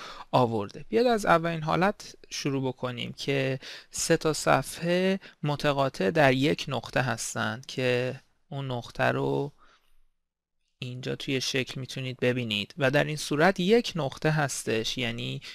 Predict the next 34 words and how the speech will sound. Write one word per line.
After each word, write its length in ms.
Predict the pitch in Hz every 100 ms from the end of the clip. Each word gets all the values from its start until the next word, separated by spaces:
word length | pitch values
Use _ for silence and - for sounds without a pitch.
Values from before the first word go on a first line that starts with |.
| -
یک 260 | 165 196 -
ایکس 280 | 151 - -
یک 200 | 131 -
و 20 |
ایکس 280 | 120 123 -
دو 80 | 131
و 60 | 120
ایکس 200 | 127 -
سه 140 | 170
هستش 420 | 185 170 - 165
که 80 | -
توی 200 | - 160
معادلهٔ 560 | 156 135 117 117 117 135
هر 200 | 139 120
سه 180 | - 123
صفحه 680 | - 117 - 131 131 147 156 - - -
صدق 360 | - 156 135
می‌کنه 400 | 110 110 107 110
و 60 | 120
این 200 | 180 214
یعنی 500 | 180 156 160 180 190
دستگاه 840 | 165 127 - - 143 139 143 160 -
جواب 520 | 131 117 120 123 135 143 147 151 - - -
منحصر 600 | 135 123 117 113 123 113
به 120 | 113
فرد 380 | - 127 151 160
یا 120 | 156
جواب 360 | 151 117 123
یکتا 520 | 147 135 107 - - 110
داره، 240 | 92 -
مثل 240 | 160 190
این 100 | 214
دستگاهی 520 | 180 135 - - 151 165
که 360 | - 165 165